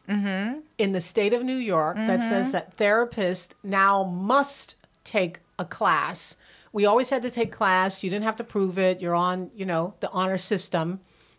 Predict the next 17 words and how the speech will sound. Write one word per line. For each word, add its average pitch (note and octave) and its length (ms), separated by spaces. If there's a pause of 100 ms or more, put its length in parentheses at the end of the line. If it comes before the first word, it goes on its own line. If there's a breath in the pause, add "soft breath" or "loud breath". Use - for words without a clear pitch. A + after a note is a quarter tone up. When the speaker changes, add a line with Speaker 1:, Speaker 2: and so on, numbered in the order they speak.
(140)
Speaker 2:
But F#3+ 160
now G3+ 300
you F#3 180
must F#3+ 320
take G#3+ 240
it D#4+ 180
and F#3+ 140
you G3+ 80
must F#3+ 300
prove G#3+ 280
it. A3+ 180
And F#3 120
guess A#3 180
what C#4+ 120
that B3+ 180
class C4 340
is? A3 460